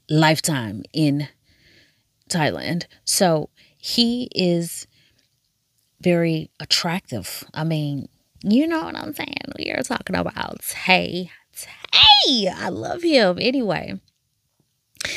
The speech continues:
So everybody wants to be him. Everybody envies him, especially New, as it relates to his aspirational,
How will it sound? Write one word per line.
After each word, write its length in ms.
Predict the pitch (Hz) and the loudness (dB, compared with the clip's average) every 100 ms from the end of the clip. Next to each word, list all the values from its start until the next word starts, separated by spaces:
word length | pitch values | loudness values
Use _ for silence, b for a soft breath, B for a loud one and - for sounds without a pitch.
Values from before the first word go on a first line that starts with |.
| B B B | B B B
So 340 | - 196 185 - | 4 6 6 4
everybody 540 | 226 233 226 208 214 | 2 4 4 4 4
wants 440 | 208 190 190 - | 2 0 0 -4
to 120 | - 185 | 0 2
be 220 | 180 175 | 4 2
him. 320 | 165 147 143 | 0 -4 -4
Everybody 680 | - 175 185 180 170 175 160 | -2 0 0 -2 -4 -2 -2
envies 440 | 165 165 165 160 - | 0 0 -2 -2 -2
him, 180 | 160 - | -4 -2
especially 880 | 160 - - 190 190 - 170 170 | -2 -2 2 6 6 4 0 -2
New, 380 | 165 165 160 160 B B B B _ _ _ _ _ _ _ | -2 0 0 -2 B B B B _ _ _ _ _ _ _
as 180 | 185 196 | 4 4
it 120 | 185 | 0
relates 460 | 165 165 160 - | -2 -4 -2 -2
to 100 | - | -2
his 160 | 170 160 | -4 -4
aspirational, 1200 | 160 165 - 170 175 190 - 170 165 156 151 165 | -4 -6 -6 0 2 2 0 -2 -2 -2 -4 -10